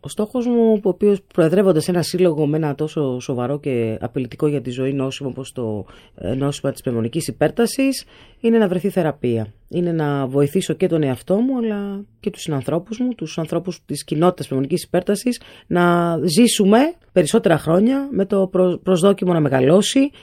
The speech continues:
και να ζήσουμε τη θεραπεία. Και όπως πολύ, πολλές φορές λέω γλυκά, να γίνουμε ένας πολιτιστικός σύλλογος και όχι ένας, ε, σύλλογος με έναν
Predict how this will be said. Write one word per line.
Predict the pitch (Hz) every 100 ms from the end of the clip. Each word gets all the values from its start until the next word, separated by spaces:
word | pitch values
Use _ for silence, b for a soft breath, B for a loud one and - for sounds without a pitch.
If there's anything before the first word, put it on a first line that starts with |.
| b
και | - 226
να | 214 214 202 208 208 - _ -
ζήσουμε | 233 226
τη | -
θεραπεία. | 185 165 160 131 120 b b -
Και | 196
όπως | 196
πολύ, | - 170 190 196 180 165
πολλές | 175 196
φορές | 196 190
λέω | 165 185
γλυκά, | 147 151 - 196 254 311 B B B
να | 190 208
γίνουμε | 190 254 240
ένας | -
πολιτιστικός | - 214 185 214 208 190
σύλλογος | - 147 196 240 262
και | - 214
όχι | 214 202 190 170
ένας, | 160 160 147 -
ε, | 151
σύλλογος | 156 180 143 135 139 135
με | 151 151
έναν | 151 143 -